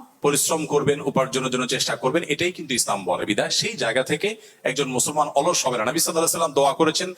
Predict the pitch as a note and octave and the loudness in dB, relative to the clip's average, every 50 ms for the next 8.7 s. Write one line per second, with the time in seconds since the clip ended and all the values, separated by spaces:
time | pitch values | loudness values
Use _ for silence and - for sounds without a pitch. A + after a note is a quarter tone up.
0 | - - - _ _ E3+ F3 D#3+ E3+ D#3 C#3+ - D3 C#3 - C#3 C3+ - - C#3 | -16 -20 -20 _ _ -2 0 2 2 2 2 2 -2 -2 0 -2 0 0 0 0
1 | C#3 C3+ - D#3 C#3+ C#3+ C#3 D3 C#3 C#3 C3+ C3 - - B2+ A#2 B2+ A2 - A2 | 0 0 0 0 -2 -2 -2 0 0 0 0 -2 -2 -2 -2 0 -2 -2 -2 -4
2 | G#2+ - - - A#2+ B2+ C3+ B2+ C3+ D#3 D#3+ - - D#3+ - C#3 B2 A2+ - - | -4 -8 -8 -6 0 0 2 2 4 2 2 2 0 2 2 2 2 0 0 0
3 | G2+ - - - - - - - - - - - - - D3+ F3 F3 F3+ A3 A#3+ | 0 0 0 -2 -6 -14 -20 -20 -20 -20 -20 -12 -6 -2 -2 0 0 0 0 0
4 | A3 - F#3+ F#3 F#3 F3 D#3 D3 - - E3+ C3+ - - E3 D3 C#3+ C3+ B2+ B2 | 0 0 0 0 0 0 0 -2 0 0 -2 -2 0 -2 0 0 0 0 0 0
5 | A#2 - G2 - A#2 A2 G#2 G2+ A2+ A2+ G#2+ G2+ G#2+ - - - - - - - | 0 0 0 0 0 0 0 0 0 0 2 0 0 -2 -4 -8 -14 -14 -14 -16
6 | - - - - _ _ _ - - C3 B2+ - - F#3+ E3+ E3+ E3+ E3 - E3 | -18 -18 -20 -20 _ _ _ -2 0 2 4 4 4 4 4 2 2 2 2 2
7 | F3 F3 E3+ D3+ D#3 E3+ E3 C3 C#3 C3+ - D#3 E3 G3+ - - - D3+ C3+ - | 2 2 2 2 0 0 2 2 2 2 2 2 0 0 0 0 0 0 -2 2
8 | - F#3+ F3 - - D#3+ D#3 D3 - - C3 A2+ G#2+ - | 4 4 4 4 2 0 0 0 -2 -4 -4 -2 -2 -4